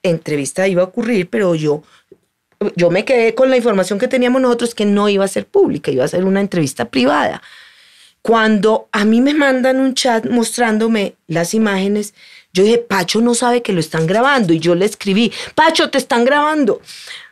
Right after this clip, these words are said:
Y me dicen, "No, no, es que eso ya se decidió que se transmitía porque Uribe cambió las reglas del juego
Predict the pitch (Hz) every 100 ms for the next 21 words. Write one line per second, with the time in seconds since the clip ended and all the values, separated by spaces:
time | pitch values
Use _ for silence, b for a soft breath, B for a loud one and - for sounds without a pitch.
0 | B _ _ 233 220 214 220 247 220 269
1 | 294 320 262 - 269 262 294 262 196 196
2 | 190 269 262 226 180 175 247 240 233 -
3 | 175 170 156 175 185 - _ _ - 185
4 | - 165 156 156 165 151 147 170 190 180
5 | 175 147 131 180 196 180 175 156 151 151
6 | 180